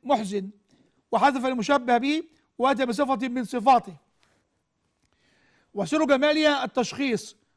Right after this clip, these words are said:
وهي توحي بسوء حال جزيرة العرب آنذاك. نجد أيضا من الاستعارات المكنية أشح البلاد طبيعة، استعارة مكنية حيث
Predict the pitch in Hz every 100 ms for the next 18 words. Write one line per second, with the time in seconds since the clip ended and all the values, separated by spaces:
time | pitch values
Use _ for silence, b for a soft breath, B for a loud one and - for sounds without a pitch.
0 | _ 226 247 233 285 277 262 262 254 _
1 | _ - 214 202 285 247 - 247 254 262
2 | 226 226 - _ _ _ - 214 202 254
3 | 247 247 220 214 233 233 - 262 254 196
4 | 180 _ _ _ _ _ _ _ _ _
5 | _ _ _ _ - 285 311 349 339 320
6 | 302 - _ _ _ _ 226 254 247 -
7 | 240 269 302 254 - - 226 233 226 285
8 | 320 330 294 _ _ _ _ _ _ 240
9 | - 330 - 294 254 254 277 269 269 330
10 | - 226 220 233 294 302 202 196 _ _
11 | _ _ _ - 226 233 226 208 294 339
12 | 339 _ _ _ - 226 202